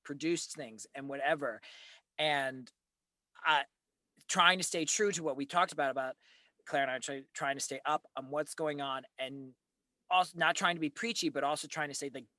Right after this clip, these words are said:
"This should not be happening. People should not be behaving this way," or whatever. I said,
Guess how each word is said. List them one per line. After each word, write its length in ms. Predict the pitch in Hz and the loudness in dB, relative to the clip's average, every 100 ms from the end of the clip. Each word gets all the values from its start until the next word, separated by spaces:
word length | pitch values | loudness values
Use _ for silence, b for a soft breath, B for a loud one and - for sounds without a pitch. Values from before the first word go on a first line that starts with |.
| _ - | _ -8
"This 160 | 156 147 | -2 -2
should 180 | - 151 | -2 -2
not 160 | 139 | -4
be 60 | 143 | -4
happening. 340 | 139 147 131 123 | -4 -4 -6 -10
People 240 | 143 131 | -10 -8
should 120 | - | -10
not 100 | 135 | -10
be 80 | 120 | -12
behaving 380 | 120 120 131 123 | -14 -12 -12 -12
this 180 | 113 - | -14 -12
way," 200 | 98 95 B B B B _ _ | -14 -16 B B B B _ _
or 100 | 165 151 | -4 0
whatever. 380 | 139 123 120 104 _ _ _ _ _ _ 151 | 0 -2 -8 -12 _ _ _ _ _ _ 0
I 80 | |
said, 260 | 147 156 | 2 2